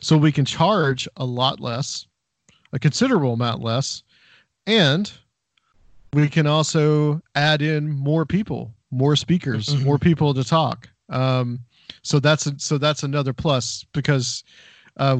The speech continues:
Speaker 1: originally we had this slated for the evening of the twenty-fifth of September and all day of the twenty-sixth of September. Now we're adding in the twenty-seventh as well. So that's gonna be three days of all kinds of paranormal and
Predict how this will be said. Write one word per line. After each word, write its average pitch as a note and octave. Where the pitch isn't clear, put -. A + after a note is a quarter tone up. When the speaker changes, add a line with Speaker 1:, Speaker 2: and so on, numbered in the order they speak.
Speaker 1:
originally D#3
we C#3
had D3
this C3
slated C#3+
for C#3
the C3
evening D3
of B2+
the B2+
twenty-fifth D3
of C3+
September C#3+
and C3
all C3
day B2+
of B2
the B2
twenty-sixth C3+
of D3+
September. D3
Now C#3+
we're C#3+
adding C#3
in C3+
the B2
twenty-seventh B2
as A2
well. A2
So B2+
that's C3
gonna C#3
be B2+
three C#3
days B2
of A#2+
all A#2+
kinds B2
of A#2+
paranormal B2
and B2